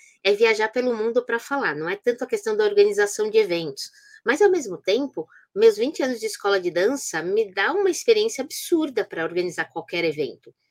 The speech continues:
Então, os nossos eventos, eles são muito, assim, não só porque sou eu, mas eles são muito, é, bem organizados, muito, tudo é pensado, tudo é detalhado. E o It Samba, esse ano, a ideia era fazer a,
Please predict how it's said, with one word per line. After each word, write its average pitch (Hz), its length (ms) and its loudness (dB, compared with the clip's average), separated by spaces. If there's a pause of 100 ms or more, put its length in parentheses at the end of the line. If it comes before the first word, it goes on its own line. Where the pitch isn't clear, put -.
(200)
Então, 196 200 0
os 220 140 -2
nossos 202 260 -2
eventos, 202 300 4
eles 240 180 -2
são 254 340 -4 (520)
muito, 226 720 0
assim, 185 280 -4
não 226 240 0
só - 180 -6
porque - 240 -4
sou - 180 0
eu, 381 160 6
mas 381 200 0
eles 403 240 2
são 392 120 -4
muito, 392 480 0 (280)
é, 170 360 -2 (220)
bem 226 320 8
organizados, 190 960 0
muito, 185 480 -4 (260)
tudo 285 240 0
é 226 60 4
pensado, 196 720 0
tudo 208 240 -6
é 202 80 6
detalhado. 175 840 -2 (600)
E 226 140 -4
o 269 60 -2
It 330 160 -6
Samba, 285 320 -2
esse 277 240 -4
ano, 269 360 -2 (800)
a 220 120 2
ideia 214 340 2
era 226 140 0
fazer 247 680 0
a, 190 300 0